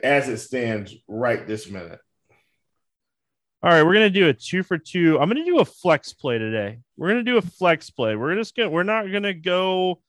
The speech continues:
Speaker 2: we're not gonna try to go big money. We're gonna try to go two X. And if we, if we only hit one of two, I like this too. I mean, you're, you're returning half of your money. You're still working on trying to build that bankroll.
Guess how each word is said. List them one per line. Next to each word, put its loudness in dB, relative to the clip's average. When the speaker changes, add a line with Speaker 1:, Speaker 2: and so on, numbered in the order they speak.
Speaker 2:
we're -2
not -2
gonna 0
try 0
to -2
go -4
big -6
money. -4
We're -12
gonna -6
try 0
to 0
go 0
two -2
X. -4
And -2
if -4
we, 0
if -4
we -4
only -2
hit 0
one -2
of -2
two, -6
I 0
like 0
this -6
too. -4
I -6
mean, -4
you're, 2
you're 2
returning -2
half -2
of -
your -4
money. -4
You're -10
still -2
working -2
on -4
trying -2
to -2
build -2
that -2
bankroll. -4